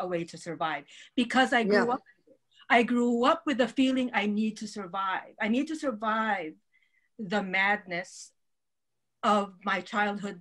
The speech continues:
Speaker 1: dictatorship world. I need to survive. Um, yeah, I, I think I needed even to survive my huge disappointment with the Philippines after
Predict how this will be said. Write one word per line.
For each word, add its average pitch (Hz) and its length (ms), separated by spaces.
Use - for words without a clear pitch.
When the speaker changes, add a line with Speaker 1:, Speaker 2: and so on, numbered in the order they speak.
Speaker 1:
dictatorship 202 800
world. - 360
I 220 120
need 247 320
to 240 120
survive. 190 1000
Um, 202 560
yeah, - 160
I, - 340
I 294 80
think 415 220
I 285 140
needed 330 280
even 285 260
to 247 120
survive 208 640
my 208 720
huge 359 260
disappointment 180 840
with 233 140
the 220 80
Philippines 175 800
after 233 640